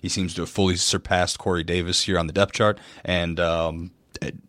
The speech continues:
and he's only owned in ten percent of Yahoo leagues, so make a bid on him if you at least back up your Allison bid with an A J Brown bid. And I know, uh, I think GameScript helped Cole Beasley this week, but he's another name I thought was worth mentioning. He had thirteen targets last week against the Patriots,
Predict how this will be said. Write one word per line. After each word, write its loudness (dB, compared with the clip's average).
and 2
he's 2
only 2
owned 4
in -2
ten 0
percent 2
of 0
Yahoo 4
leagues, -2
so -4
make -4
a -8
bid 2
on 2
him 4
if 0
you 0
at 0
least 0
back 2
up 2
your 2
Allison 4
bid 0
with -2
an -2
A 2
J 0
Brown 2
bid. 0
And 2
I 4
know, 6
uh, 6
I -4
think -8
GameScript 2
helped 2
Cole 4
Beasley 2
this 2
week, 2
but -2
he's 0
another 2
name 0
I 2
thought 2
was -4
worth 0
mentioning. 0
He 2
had 2
thirteen 2
targets 2
last 2
week -2
against -2
the -8
Patriots, 2